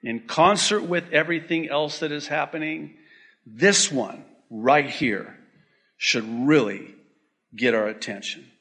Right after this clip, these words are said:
It's the much talked about and well-known prophecy found in the book of Ezekiel, the thirty-eighth chapter. It's a prophecy about Russia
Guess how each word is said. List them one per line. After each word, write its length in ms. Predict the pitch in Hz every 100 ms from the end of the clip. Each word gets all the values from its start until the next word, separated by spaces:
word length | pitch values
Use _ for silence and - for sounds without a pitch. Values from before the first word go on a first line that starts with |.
| _ _ _ _ _ _ -
It's 160 | 123 -
the 140 | 117
much 520 | 104 127 175 175 -
talked 360 | - 160 160 156
about 460 | 143 143 139 139 - - _ _ _ -
and 260 | 113 110 110
well-known 520 | 123 143 135 135 127
prophecy 600 | - 120 120 117 - 117
found 580 | - 117 117 113 117 127
in 420 | 113 113 120 -
the 80 | 107
book 240 | 104 110
of 100 | 113
Ezekiel, 760 | 113 110 113 107 113 110 110 110 _ _ _ -
the 80 | 104
thirty-eighth 680 | - 110 104 101 101 101
chapter. 500 | 101 98 85 - - - _ _ _ _ _ _
It's 180 | 113 -
a 60 |
prophecy 720 | 107 - 135 147 151 - 151
about 500 | 147 123 117 117 120 - _
Russia 600 | 110 110 123 - 147 151